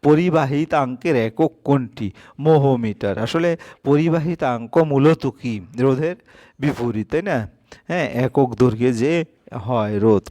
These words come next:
ঠিক আছে? তাহলে সেটা মোহ per meter। আমরা চলে যাচ্ছি পরের প্রশ্ন, আলফা, বিটা এবং গামা রশ্মি ভেদন ক্ষমতার সঠিক ক্রম। আলফা, বিটা এবং গামা রশ্মি ভেদন ক্ষমতার সঠিক ক্রম, এটা যদি আমরা দেখি, তাহলে,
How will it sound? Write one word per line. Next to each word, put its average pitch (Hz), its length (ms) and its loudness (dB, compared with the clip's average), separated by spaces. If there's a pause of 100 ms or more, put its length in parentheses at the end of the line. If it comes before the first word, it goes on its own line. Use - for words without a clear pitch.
ঠিক 147 120 -4
আছে? 131 240 -6
তাহলে 113 260 -4
সেটা 131 260 -4
মোহ 123 500 -2 (340)
per 123 260 0
meter। 123 480 2
আমরা 120 240 2
চলে 117 260 0
যাচ্ছি 131 300 -2
পরের 117 340 2
প্রশ্ন, 123 460 -2 (220)
আলফা, 139 380 2
বিটা 120 260 -2
এবং 131 280 0
গামা 127 260 0
রশ্মি 139 300 -2
ভেদন 120 300 0
ক্ষমতার 135 340 0
সঠিক 135 480 -2
ক্রম। 107 280 2 (400)
আলফা, 127 380 2
বিটা 120 340 0
এবং 131 220 0
গামা 113 260 0
রশ্মি 131 260 -2
ভেদন 120 320 -2
ক্ষমতার 139 380 -4
সঠিক 139 420 -6 (120)
ক্রম, 147 280 4 (400)
এটা 131 160 -4
যদি 135 220 -4
আমরা 127 240 -2
দেখি, 170 460 -4 (340)
তাহলে, 139 580 0